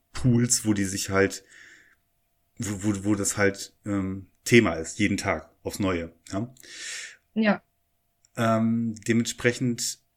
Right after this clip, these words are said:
Speaker 1: erstmal in allererster Instanz, nachdem ich mir das, äh, überlegt habe, okay, wie kriege ich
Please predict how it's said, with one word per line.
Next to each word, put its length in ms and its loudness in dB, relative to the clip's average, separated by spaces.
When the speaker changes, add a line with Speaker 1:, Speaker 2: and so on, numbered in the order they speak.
Speaker 1:
erstmal 800 -4
in 160 -8
allererster 600 -4
Instanz, 960 -4
nachdem 360 -4
ich 180 -6
mir 80 -6
das, 360 -8
äh, 100 -8
überlegt 540 0
habe, 400 -2
okay, 420 -2
wie 100 -8
kriege 300 -4
ich 300 -8